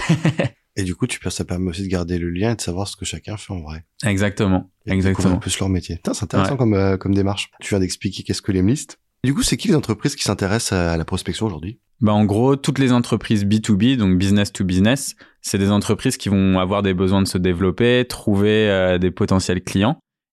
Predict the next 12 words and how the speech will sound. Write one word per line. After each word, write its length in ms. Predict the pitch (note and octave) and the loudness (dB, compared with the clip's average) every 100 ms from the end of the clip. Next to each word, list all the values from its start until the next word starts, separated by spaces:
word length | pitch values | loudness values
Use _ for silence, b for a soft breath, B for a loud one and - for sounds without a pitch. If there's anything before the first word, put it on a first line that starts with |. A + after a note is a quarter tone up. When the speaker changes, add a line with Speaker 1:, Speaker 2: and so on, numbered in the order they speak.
| - | -4
Speaker 1:
Et 120 | F#2+ | 0
donc, 180 | F#2+ F#2+ | 2 2
du 120 | F#2 | 0
coup, 180 | F2+ B2+ | 0 2
on 80 | A2+ | 2
va 160 | F#2+ | 2
avoir, 460 | F#2 F2+ G2 G2+ F#2 | 0 0 0 2 2
euh, 180 | F2+ F2 | 0 2
beaucoup 240 | G#2 A2+ | 0 -2
de 40 | A#2 | -4
startups 440 | - G2 G#2 F#2+ | -2 -2 -2 -2
scale-up, 520 | - G2 F2+ A#2 - | -2 0 2 0 -2